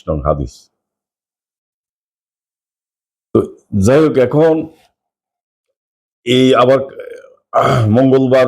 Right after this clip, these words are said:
বুধবারে কি মহাকাশ সমূহ সৃষ্টি করেন, রবিবার, সোমবারে পৃথিবী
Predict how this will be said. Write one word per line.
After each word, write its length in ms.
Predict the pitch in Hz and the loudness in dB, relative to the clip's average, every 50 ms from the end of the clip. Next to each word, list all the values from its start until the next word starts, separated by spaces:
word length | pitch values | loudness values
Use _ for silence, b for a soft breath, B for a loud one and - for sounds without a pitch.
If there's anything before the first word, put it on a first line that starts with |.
| 110 107 | 0 -2
বুধবারে 460 | 120 120 107 110 123 123 120 123 120 113 104 - - - _ - _ - | -2 -4 -2 0 0 2 2 2 2 0 -2 -4 -8 -16 _ -20 _ -4
কি 120 | 113 127 139 131 117 98 95 98 | -2 0 0 0 -2 -4 -2 0
মহাকাশ 400 | 101 110 123 127 123 135 131 127 127 - | 0 2 2 0 0 0 -2 -2 -2 -2
সমূহ 220 | 120 117 120 120 117 | -2 0 0 0 -2
সৃষ্টি 340 | 113 - 113 101 - - 120 | -2 -4 -6 -6 -6 -8 -4
করেন, 260 | 107 123 120 117 113 110 | -2 -2 -2 0 -2 0
রবিবার, 440 | 104 107 107 107 113 110 117 117 101 - - | 0 0 0 0 0 2 2 0 0 -2 -4
সোমবারে 380 | 110 110 117 110 113 113 117 107 87 | -4 -2 0 0 0 0 0 -2 -2
পৃথিবী 320 | 101 98 - 120 117 120 | -6 -6 -4 -2 -2 -2